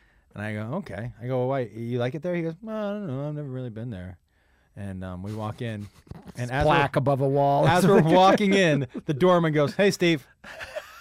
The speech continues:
Speaker 1: And I go, "You never been here?" He's like, "Oh, maybe I was here once." So you wa-, have to walk past the door where you show I D. They didn't even make you show I D. We get to the place, so it goes door, money. It's two
Speaker 2: Mm-hmm.
Speaker 1: different people. And the people behind, the person at the cashier is like, "What's up, Steve?" No charge.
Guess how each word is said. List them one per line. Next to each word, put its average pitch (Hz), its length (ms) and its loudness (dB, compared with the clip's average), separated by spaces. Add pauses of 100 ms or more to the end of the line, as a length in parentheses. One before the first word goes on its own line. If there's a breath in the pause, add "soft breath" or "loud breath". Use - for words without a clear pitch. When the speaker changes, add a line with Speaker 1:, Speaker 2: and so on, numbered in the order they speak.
(400 loud breath)
Speaker 1:
And 131 160 -2
I 120 120 0
go, 107 200 -6 (280)
"You 139 80 -4
never 143 180 2
been 151 180 -2
here?" 160 140 -2
He's 131 120 -4
like, 127 120 -6
"Oh, 151 120 -4
maybe 151 260 0
I 120 40 0
was 110 80 -2
here 117 140 -2
once." 120 260 -4 (360 soft breath)
So - 160 -2
you 147 160 2
wa-, 165 160 4
have 175 140 -2
to 180 40 0
walk 175 180 2
past 175 180 0
the 160 60 4
door 165 460 4 (800 soft breath)
where 160 120 2
you 156 60 4
show 180 180 2
I 160 80 6
D. 156 260 4
They 110 100 0
didn't 156 100 0
even 165 100 2
make 160 120 2
you 156 60 0
show 165 120 2
I 151 80 4
D. 123 260 0 (200 soft breath)
We 147 100 -2
get 151 160 0
to 156 60 -4
the 151 80 -2
place, 165 340 -2 (120)
so 156 140 -2
it 135 60 -2
goes 127 160 -2
door, 180 480 2 (100)
money. 135 520 0 (400)
It's 135 100 -8
two 127 40 -6
Speaker 2:
Mm-hmm. 160 120 0
Speaker 1:
different 139 180 -4
people. 113 300 -2
And 120 80 -14
the 113 60 -14
people 139 180 -2
behind, 127 200 0
the - 60 -10
person 139 220 -2
at 127 40 -4
the 120 60 -8
cashier 139 340 -2
is 120 60 -2
like, 120 80 -8
"What's 143 100 -6
up, 220 120 2
Steve?" 196 340 2 (540)
No 131 160 -4
charge. - 320 -14